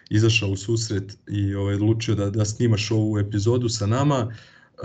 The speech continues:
pa eto, prvo pitanje, kako si, možeš li da dočekaš narednu utakmicu Partizana?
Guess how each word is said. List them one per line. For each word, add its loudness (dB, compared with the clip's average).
pa 0
eto, 0
prvo 2
pitanje, 2
kako 0
si, -4
možeš 2
li 2
da 4
dočekaš 0
narednu 6
utakmicu -2
Partizana? -4